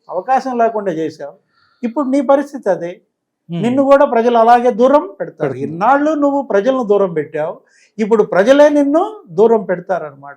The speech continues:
Speaker 1: మనం చూసాం తెలంగాణలో అక్కడ ముఖ్యమంత్రి కేసీఆర్కి ఏమైందో.
Speaker 2: ఉమ్.
Speaker 1: ఆయన కూడా ఇలాగే ప్రగతి భవన్ నుంచి బయటికి రాలేదు, ఆయన కూడా ఇలాగే ఫామ్ హౌస్కే పరిమితం అయ్యాడు. తత్ఫలితమే బీఆర్ఎస్ ఓటమి.
Speaker 2: ఓటమి.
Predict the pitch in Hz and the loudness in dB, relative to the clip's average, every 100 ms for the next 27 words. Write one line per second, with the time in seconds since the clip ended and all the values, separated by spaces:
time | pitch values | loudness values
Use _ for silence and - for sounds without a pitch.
0 | 139 147 156 185 254 247 208 185 196 208 | -20 -16 -14 -12 -6 -2 -2 -2 -2 -2
1 | 208 196 196 190 170 - _ 165 160 165 | -4 -4 -2 -2 -4 -10 _ -8 -4 -4
2 | 165 180 240 214 190 175 196 202 202 185 | -4 -6 -6 -6 -8 -4 -2 -2 -2 -4
3 | 160 147 151 160 139 127 123 _ 151 139 | -4 -8 -10 -12 -18 -20 _ _ -14 -4
4 | 180 262 277 277 277 254 247 254 247 233 | -2 2 4 6 6 6 4 4 4 2
5 | 226 240 226 202 220 208 196 196 170 190 | 2 0 2 2 2 0 -4 -2 0 -2
6 | 190 151 135 131 _ _ _ _ _ _ | -4 -10 -10 -14 _ _ _ _ _ _
7 | _ _ 175 262 285 269 269 262 247 247 | _ _ 0 2 4 6 6 4 6 4
8 | 247 233 214 226 202 220 - 165 175 185 | 4 2 0 0 0 -2 0 0 2 0
9 | 202 190 170 143 143 135 _ _ _ _ | -2 -8 -10 -10 -14 -16 _ _ _ _
10 | _ 180 175 - 233 247 262 269 330 - | _ -10 -4 0 2 4 2 2 -2 -8
11 | _ _ - 135 220 233 247 359 - _ | _ _ -10 -2 4 6 6 2 -4 _
12 | - 139 175 160 135 143 131 110 | -10 -8 -6 -8 -4 -4 -6 -12